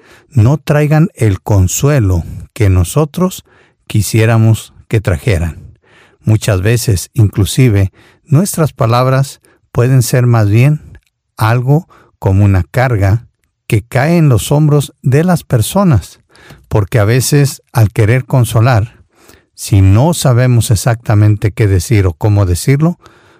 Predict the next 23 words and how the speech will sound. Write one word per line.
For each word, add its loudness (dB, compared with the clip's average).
podemos 2
ofender 0
o 2
hasta 0
lastimar 0
a -2
las 0
personas. -4
Yo 0
creo -2
que -4
por 0
eso 0
Pablo, -2
cuando 2
en 0
el 0
capítulo 0
dos -2
de 0
su -4
segunda 0
carta, -2